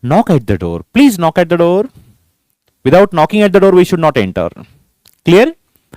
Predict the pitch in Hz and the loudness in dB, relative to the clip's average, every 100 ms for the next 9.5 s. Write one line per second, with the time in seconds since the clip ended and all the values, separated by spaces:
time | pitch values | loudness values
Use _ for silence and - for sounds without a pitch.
0 | _ 180 190 - 120 95 - _ _ _ | _ 0 0 0 -6 -6 -10 _ _ _
1 | _ - 185 196 196 262 294 - 233 247 | _ -4 0 2 4 4 2 0 0 0
2 | - 208 196 185 160 139 117 139 202 165 | 0 2 2 2 2 4 2 0 -4 -2
3 | 175 190 196 160 165 175 180 160 151 139 | -2 0 0 0 0 0 0 -2 -2 -2
4 | 107 _ - 143 185 175 156 185 151 175 | -2 _ -6 -4 0 2 0 0 0 0
5 | 214 220 175 165 160 175 _ - - 151 | 0 0 -2 -2 -2 -4 _ -12 0 0
6 | - 143 139 135 - 87 151 175 175 156 | 0 -4 -4 -6 -12 -8 -2 -2 -2 0
7 | 165 180 190 - - - 135 156 156 160 | 2 2 0 -6 -10 -4 0 0 0 0
8 | 208 185 160 151 147 - 143 139 139 - | 2 2 0 0 -2 0 -2 0 -2 -6
9 | - 160 - - | -2 -2 -2 0